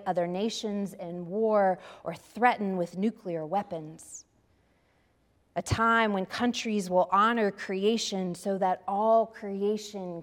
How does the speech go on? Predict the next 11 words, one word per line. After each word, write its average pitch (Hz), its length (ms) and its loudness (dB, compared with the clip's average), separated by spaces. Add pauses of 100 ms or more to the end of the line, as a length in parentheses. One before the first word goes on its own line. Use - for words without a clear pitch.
can 170 160 -14
heal, 165 760 -8 (360)
thrive, 196 680 -2 (220)
and 170 140 -12
flourish. 185 880 -8 (1600)
I 226 440 0
am 185 120 -2
hoping 214 560 2
for 196 180 0
a 170 120 -2
time 214 600 -6